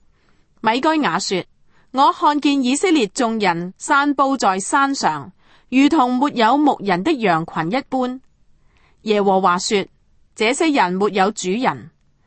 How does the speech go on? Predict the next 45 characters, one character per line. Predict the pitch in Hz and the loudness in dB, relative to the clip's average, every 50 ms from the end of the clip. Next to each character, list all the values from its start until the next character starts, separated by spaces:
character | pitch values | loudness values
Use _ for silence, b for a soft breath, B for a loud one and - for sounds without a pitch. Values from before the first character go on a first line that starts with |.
| _ _ _ _ _ _ | _ _ _ _ _ _
他 | - - 370 403 403 | -4 0 2 2 2
們 | 349 269 220 220 277 | 2 0 0 0 2
可 | 247 277 | 0 2
以 | 339 339 311 285 | 2 2 0 0
平 | - 277 254 196 196 208 247 | -2 -2 -4 -2 -2 0 0
安 | 294 320 330 330 | 2 2 2 2
地 | 285 254 208 202 202 | 0 2 2 2 0
各 | 190 - 240 226 226 - | 2 0 0 0 0 -4
自 | - - 220 208 196 190 | -10 -8 -4 -2 -2 -2
回 | 180 165 160 156 160 | 0 -2 -4 -4 -4
家 | 170 - 240 247 247 254 | -2 0 0 2 2 2
去。」 | 247 233 202 165 147 120 170 - _ _ _ _ _ - _ _ _ _ _ _ _ _ _ _ _ _ _ _ _ _ _ | 0 0 -4 -4 -4 -4 -8 -12 _ _ _ _ _ -20 _ _ _ _ _ _ _ _ _ _ _ _ _ _ _ _ _
以 | - 208 233 277 | -6 -2 0 0
色 | 330 - 370 | 2 2 0
列 | 285 277 226 | 0 0 0
王 | 202 202 180 170 175 185 | 2 2 2 2 0 0
對 | - 240 226 233 226 | -2 0 0 0 0
約 | 233 226 220 | 0 0 0
沙 | - - 311 269 254 | 0 0 0 0 0
法 | 262 - 220 - | 0 0 -2 -2
說： | - - - 185 - _ _ _ _ _ _ _ _ _ _ _ _ _ _ _ _ _ - | -2 -2 -4 -6 -6 _ _ _ _ _ _ _ _ _ _ _ _ _ _ _ _ _ -2
「我 | 202 202 208 247 | 2 2 2 2
豈 | 277 262 208 254 302 | 2 0 0 2 2
沒 | 294 254 196 190 | 2 2 0 0
有 | 196 190 208 | 0 0 0
告 | 202 226 214 208 | 0 0 0 0
訴 | 226 - 247 214 214 | 0 0 -2 -2 -2
你， | 214 185 170 175 185 202 - _ _ _ - _ _ | -2 -2 -2 -2 -4 -6 -8 _ _ _ -20 _ _
這 | - 262 269 | -2 0 2
人 | 370 359 285 220 214 196 | 2 2 2 2 0 0
對 | 269 262 262 254 | -2 0 0 2
我 | 240 233 | 2 0
說 | 254 - - 269 | 0 2 -2 -2
預 | 214 - 226 220 214 220 202 | -2 -2 -2 -2 -2 -2 -2
言， | 180 190 180 175 170 175 180 - | -2 -2 0 0 0 -4 -6 -8
從 | - 247 233 196 196 196 | -4 -2 -2 -2 -2 0
不 | - 330 | -2 -2
說 | 339 - - 277 233 | -2 0 -2 -4 -4
吉 | - - - 320 311 _ | -4 -2 -2 -2 -2 _
言， | - 208 190 170 151 135 139 - _ _ _ _ _ | -8 -4 -4 -4 -4 -4 -8 -12 _ _ _ _ _
只 | - 214 220 277 | -6 -2 -2 -2
說 | - - 247 208 | 0 0 -2 -2
空 | - - - 302 269 254 262 | -2 -2 0 0 0 0 0
信 | 262 - 233 185 185 | -4 0 0 0 0
嗎？」 | 190 202 208 220 | 0 -4 -4 -6